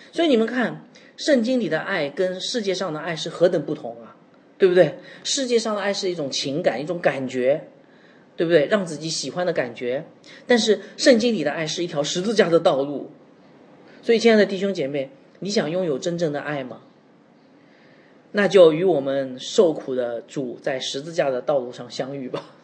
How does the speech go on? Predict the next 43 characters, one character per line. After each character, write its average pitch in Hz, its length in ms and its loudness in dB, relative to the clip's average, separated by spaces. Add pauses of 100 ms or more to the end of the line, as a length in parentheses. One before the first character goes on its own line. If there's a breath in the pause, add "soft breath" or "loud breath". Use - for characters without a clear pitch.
(600)
<laughs> - 1040 -20
对 233 100 8
不 170 80 4
对 151 120 4
嘛？ 135 160 0
我 127 100 0
讲 127 160 0
对 156 120 4
不 - 80 -8
对 127 100 2
啊？ - 140 -2 (480)
对 143 100 0
不 139 60 2
对？ 135 160 6 (460 loud breath)
如 277 160 8
果 320 140 10
你 196 140 2
不 269 140 4
能 196 120 -2
踏 214 180 -8
上 180 200 -6
一 - 20 -10
条 156 160 -8
十 151 160 -12
字 180 100 -14
架 185 120 -2
的 147 80 -4
道 156 180 -6
路， 131 180 -10
怎 131 240 -8
能 151 140 -6
与 151 140 -8
主 143 180 -10
相 147 240 -8
遇？ 151 140 -6
怎 139 420 -2
能 170 280 0
有 151 200 2
真 175 260 -4
实 170 180 -10
的 131 120 -6
爱 139 300 -2
呢？ 131 180 -12